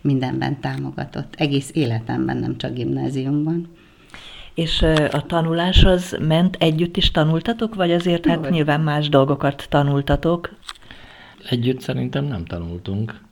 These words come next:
Speaker 3: mert én teljesen más irányban voltam, meg másokat is tanultam, meg, meg közben volt nekem a néptánc, tehát én Mezőcsátról még, még olyan volt, hogy akkor öt órakor indult a vonat innen, akkor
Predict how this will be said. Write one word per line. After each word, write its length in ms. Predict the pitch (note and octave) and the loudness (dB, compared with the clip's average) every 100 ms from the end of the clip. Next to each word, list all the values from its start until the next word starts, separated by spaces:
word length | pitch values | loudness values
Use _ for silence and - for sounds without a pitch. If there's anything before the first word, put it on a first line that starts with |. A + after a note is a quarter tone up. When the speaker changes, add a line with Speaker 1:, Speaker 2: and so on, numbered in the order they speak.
| _ - - - - - - | _ -20 -20 -20 -20 -16 -6
Speaker 3:
mert 420 | G3 G#2 - - | -4 -4 -8 -8
én 180 | A#2 G#2+ | -2 0
teljesen 440 | A2 F2 F2 G2 F#2+ | 0 -2 -2 0 0
más 600 | F#2 F2+ - - - - _ _ _ | 0 0 0 0 -4 -14 _ _ _
irányban 640 | - G#2 F#2 F2 F2+ F2+ F2+ | -4 0 0 -2 -2 -4 -4
voltam, 460 | F#2 G#2 A2 C#3 | -2 -4 -4 -4
meg 200 | C3+ F2 | -2 -4
másokat 520 | F2 F#2 F#2+ C3 A#2+ A#2 | -4 -4 -4 -4 -4 -2
is 120 | A2 | -2
tanultam, 560 | - C3 B2+ A#2+ C3+ | -2 -2 -2 -2 -4
meg, 320 | B2 A#2 A#2 - | -2 -2 -4 -8
meg 200 | A#2 G#2+ | -8 -6
közben 360 | - F2+ F#2 F#2 | -6 -6 -6 -8
volt 200 | G2+ G2+ | -8 -8
nekem 280 | F#2+ G#2 | -8 -6
a 40 | F#2+ | -6
néptánc, 520 | F#2 F2+ - G2 G#2 | -8 -12 -10 -10 -10
tehát 360 | G#2 G#2 G#2 G#2+ | -12 -12 -12 -10
én 320 | G#2+ A2 A2 - - - - - - _ | -10 -10 -12 -20 -20 -20 -20 -20 -20 _
Mezőcsátról 920 | A2 A2 A2+ G#2+ A#2 A2 G#2+ A2+ A2 | -2 2 2 0 0 -2 -2 0 0
még, 500 | G#2+ G2+ G2+ A2 G#2+ G#2 A2+ | 2 0 -2 -4 -4 -4 -6
még 180 | A2+ G2+ | -4 -2
olyan 280 | G2+ F2+ F2+ | -2 -2 -4
volt, 240 | F2+ F#2 | -6 -6
hogy 100 | F#2 | -6
akkor 340 | F2+ F#2 F#2 G2 | -8 -8 -8 -8
öt 180 | F#2 | -6
órakor 480 | F#2+ F#2+ F#2+ - F#2 F#2 | -6 -6 -8 -6 -8 -6
indult 420 | G2 F#2 F#2 F2+ | -4 -4 -4 -8
a 80 | F2+ | -8
vonat 320 | F#2 F2 F2 | -8 -8 -8
innen, 500 | F2 F#2 G#2 D3 E3+ - _ _ _ _ _ _ _ _ - _ _ | -8 -4 -2 -4 -6 -14 _ _ _ _ _ _ _ _ -20 _ _
akkor 400 | - G#2+ G#2 G2+ | -12 -6 -6 -6